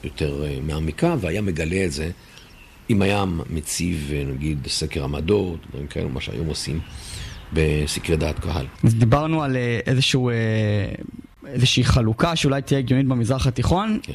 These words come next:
Speaker 2: אה, זאת באמת השאלה האחרונה, זה נראה לך בכלל, אה, נראה לעין? המדינה האסלאמית, אה,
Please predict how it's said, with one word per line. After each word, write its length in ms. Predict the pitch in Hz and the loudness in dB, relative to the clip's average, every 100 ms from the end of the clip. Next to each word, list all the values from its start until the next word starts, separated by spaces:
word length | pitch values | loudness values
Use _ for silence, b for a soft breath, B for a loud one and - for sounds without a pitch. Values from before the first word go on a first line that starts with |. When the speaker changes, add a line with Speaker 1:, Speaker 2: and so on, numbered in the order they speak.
| - | 0
Speaker 2:
אה, 120 | 127 | 2
זאת 180 | 110 - | 2 0
באמת 260 | 131 131 - | 2 2 2
השאלה 280 | 131 120 127 | 0 2 2
האחרונה, 400 | 127 135 175 202 | 2 2 2 2
זה 120 | 143 | 2
נראה 240 | 139 135 | 2 2
לך 160 | 147 156 | 0 2
בכלל, 440 | 139 131 131 131 | 2 4 4 2
אה, 140 | 127 123 | 2 2
נראה 260 | 120 117 | 4 4
לעין? 560 | 123 120 143 170 180 160 | 4 2 2 2 2 4
המדינה 440 | 127 117 117 123 | 4 4 4 4
האסלאמית, 680 | 127 120 - 131 131 131 | 2 0 2 4 4 2
אה, 40 | - | 4